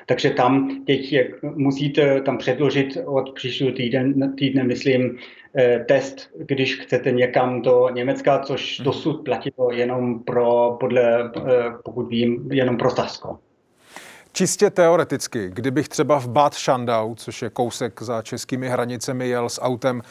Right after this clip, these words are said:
Speaker 2: s českou registrační značkou k tamnímu supermarketu a chtěl nakoupit v tamním německém supermarketu, tak to bude úplně normální situace, nebo se stane něco výjimečného?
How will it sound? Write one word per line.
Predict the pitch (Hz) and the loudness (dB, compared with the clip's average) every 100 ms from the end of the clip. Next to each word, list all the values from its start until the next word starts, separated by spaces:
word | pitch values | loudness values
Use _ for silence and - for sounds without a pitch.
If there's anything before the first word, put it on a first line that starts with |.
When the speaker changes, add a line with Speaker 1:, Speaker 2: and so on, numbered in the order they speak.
| - - | -20 -12
Speaker 2:
s | - | -2
českou | - 160 160 135 | 0 0 0 0
registrační | 127 135 - 131 - 151 | 0 -2 0 -2 -2 -6
značkou | 123 120 - 139 123 | -4 -6 -4 -2 -2
k | - | -2
tamnímu | 127 131 139 139 | -2 -2 -4 -4
supermarketu | - 123 127 127 123 - 123 127 | -4 -2 0 0 -2 -4 -2 -2
a | |
chtěl | 127 - 135 | -2 0 0
nakoupit | 123 - 123 117 127 135 | 0 0 -2 -2 -4 -6
v | - | -4
tamním | 117 123 131 | -2 -2 -2
německém | 123 120 120 143 135 | -2 -4 -2 -4 -2
supermarketu, | 139 127 127 123 131 120 139 - - - - | 0 0 2 0 -2 -4 -4 -6 -16 -20 -6
tak | - 131 | -2 2
to | 165 - _ - - 143 | 0 -2 _ -20 -12 -2
bude | 139 156 | 2 4
úplně | 156 131 165 165 | 2 2 0 2
normální | 151 143 147 160 | 2 4 2 0
situace, | - 139 180 185 208 | -2 2 2 2 0
nebo | 156 | 0
se | - | -2
stane | - 131 117 | -4 -2 -2
něco | 107 - | -6 -6
výjimečného? | 104 101 95 - 87 78 | -6 -6 -8 -10 -12 -12